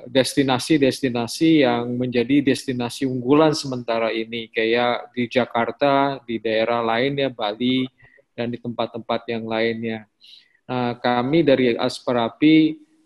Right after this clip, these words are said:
saya rasa ada asosiasi lagi yang lainnya tuh yang namanya inasep dan segala mac-,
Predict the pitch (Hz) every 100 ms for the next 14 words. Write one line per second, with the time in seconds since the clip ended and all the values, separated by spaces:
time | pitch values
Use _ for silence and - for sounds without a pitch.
0 | _ - 139 143 143 185 151 143 127 156
1 | 139 170 143 143 160 170 185 165 165 143
2 | 131 127 127 135 139 - 139 123 120 120
3 | 127 123 117 117 117 160 151 - 120 -
4 | 120 117 113 117 113